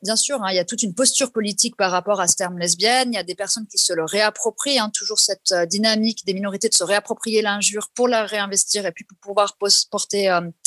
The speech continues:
des, euh, des demandes politiques. Mais de facto, euh, pragmatiquement, pour arriver à savoir de qui on parlait sans évincer qui que ce soit, on s'est dit qu'on allait, en fait, enfin, je dis on, c'est ce que, ce qu'ont fait les experts en santé sexuelle, et puis nous, on leur a emboîté le pas.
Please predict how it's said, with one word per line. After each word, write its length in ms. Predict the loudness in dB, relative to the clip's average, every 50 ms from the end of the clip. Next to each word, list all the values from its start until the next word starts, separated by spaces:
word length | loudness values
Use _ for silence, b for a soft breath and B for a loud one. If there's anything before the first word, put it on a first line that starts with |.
| B B B B B B B B B B
des, 280 | 0 4 4 6 6 4
euh, 320 | 4 2 2 2 0 0
des 120 | -2 -2 -4
demandes 280 | -2 -2 -4 -4 -6 -4
politiques. 580 | -4 -4 -4 0 0 0 0 0 -4 -6 -8 B B B B B B B B B B _ -2
Mais 300 | 0 2 2 2 0 0
de 140 | 0 -2
facto, 640 | 0 0 0 -2 -2 -2 -4 -2 0 0 0 0 -2 -2 -2
euh, 140 | -2 -2 -2
pragmatiquement, 720 | 0 -2 -2 0 0 0 0 0 -2 -2 0 0 0 0
pour 180 | 0 -4 -4 -2
arriver 560 | -2 0 0 0 0 0 2 2 2 2 2 0 -4 _
à 80 | 0 2
savoir 260 | 2 2 2 -2 -2
de 80 | -2
qui 240 | -4 -2 -2 0 0
on 100 | 0 0
parlait 640 | 2 0 0 0 0 0 0 0 2 0 0 -2 0
sans 540 | 2 2 2 2 0 -2 -2 -2 -2 -2 -2
évincer 460 | -2 -4 -4 2 2 2 2 2 -2
qui 120 | -6 -4
que 80 | -2 0
ce 120 | 0 2
soit, 280 | 0 0 2 2 2 2
on 40 | 2
s'est 180 | 2 2 0
dit 160 | 0 -4 -4 -6
qu'on 160 | -6 -4 -2
allait, 380 | 0 0 2 2 2 2 0 0 -2
en 100 | -4 -4
fait, 240 | -2 0 0 -2 0
enfin, 160 | -2 -2 0
je 120 | 0 0 2
dis 240 | 2 2 0 0 0
on, 220 | -2 0 0 2 2
c'est 220 | 2 2 4 4
ce 100 | 2 2
que, 300 | 2 2 4 4 4 4 2
ce 60 | 0
qu'ont 100 | -2 -2
fait 80 | -2
les 140 | 0 0 2
experts 240 | 0 0 0 0 2
en 40 | 2
santé 200 | 0 0 2 0
sexuelle, 360 | 0 2 2 0 0 0 -2
et 60 | -4
puis 160 | -6 -8 -10
nous, 80 | -10 -8
on 180 | -8 -8 -4 -4
leur 180 | -4 -4 -4
a 20 | -4
emboîté 280 | 0 2 2 4 2
le 60 | 0
pas. 200 | 2 0 -2 -2